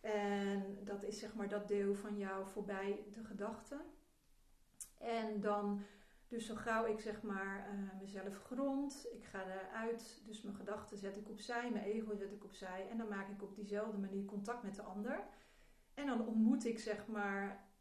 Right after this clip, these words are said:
een kind of iemand, ja, weet je wat jij zegt, een, het kan een gehandicapt iemand zijn die niet meer zichzelf kan verwoorden. Het kan gewoon een volwassen iemand zijn,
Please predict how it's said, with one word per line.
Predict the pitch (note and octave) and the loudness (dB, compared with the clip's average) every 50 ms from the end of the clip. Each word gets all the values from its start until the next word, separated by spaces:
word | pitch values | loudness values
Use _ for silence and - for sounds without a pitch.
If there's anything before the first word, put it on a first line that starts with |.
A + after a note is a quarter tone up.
| - - - - - _ - - - - | -20 -20 -20 -20 -20 _ -20 -20 -12 -6
een | - G#3 - G#3+ | -4 -2 -2 -2
kind | - A#3 A3 G#3 G#3 G#3 G#3 G3+ - | 0 2 2 2 4 2 0 0 0
of | G3 G3+ G3+ - | -2 -2 -4 -4
iemand, | - A#3 G#3 A3 G#3+ G#3 G#3 G3+ - - - - - | -4 -4 -2 -2 0 0 -2 -2 -4 -6 -10 -10 -4
ja, | G3+ G3+ G3 G3+ G3+ G3+ | -2 0 0 0 -2 -2
weet | G#3 G3+ G3+ G3+ | -2 -2 -2 -2
je | G3+ | 0
wat | G#3+ G3+ G#3 | -2 0 0
jij | G#3+ | 0
zegt, | G3+ - G#3+ G#3 G#3+ - | -2 0 -2 -4 -4 -2
een, | A3+ A3 A3+ A#3 - - - - G3+ G3+ | 0 0 0 0 0 -6 -14 -12 -12 -12
het | - - | -12 -10
kan | - G3 G3 | -8 -4 -2
een | G3+ G#3+ A3 G#3+ G3+ | -2 -2 -2 -2 -2
gehandicapt | - G#3 G#3 G#3 G#3+ G#3 - G3+ G3+ - | 0 0 2 2 2 2 2 0 -2 -2
iemand | G#3 A3 G#3 G#3 G#3 G#3 G#3 | -2 -2 0 0 0 0 -2
zijn | - - G#3 G3 G3+ G3+ | 0 2 2 2 4 4
die | G3+ G#3 | 4 4
niet | G3+ G#3 G3+ | 6 6 6
meer | G3+ G3+ G3+ G3+ G3+ G3+ - - - - - - - - - - | 6 4 4 4 2 -2 -4 -10 -14 -18 -20 -20 -20 -20 -20 -20
zichzelf | - - A3+ A3 - - G#3 G3 G#3 G3+ - | -16 -14 -14 -10 -4 0 2 2 2 0 0
kan | G#3+ G#3 G#3 G#3 | -2 -2 -2 -2
verwoorden. | - B3+ B3 G#3 G3+ A3 G#3+ G3+ G3+ G3+ G3+ G3+ G3+ | -2 -2 -2 0 2 6 6 8 8 8 6 4 2
Het | - | -2
kan | - G3 G3 G3+ | -2 -4 -4 -2
gewoon | - G#3+ G3+ G3+ F#3+ G3 G3+ G3+ | -2 -2 -2 0 2 2 2 2
een | G3+ G3+ G3+ | 2 0 0
volwassen | G3+ - G#3+ G3+ G3 G3+ G3 - - | 0 0 0 0 0 -2 -2 -4 -6
iemand | - G#3 G#3 G3+ G3 G3+ | -6 -4 -4 -4 -4 -4
zijn, | - G#3 F#3+ F#3 F#3 F#3 F#3+ G3 G3+ | -4 -4 -4 -4 -2 -4 -4 -6 -8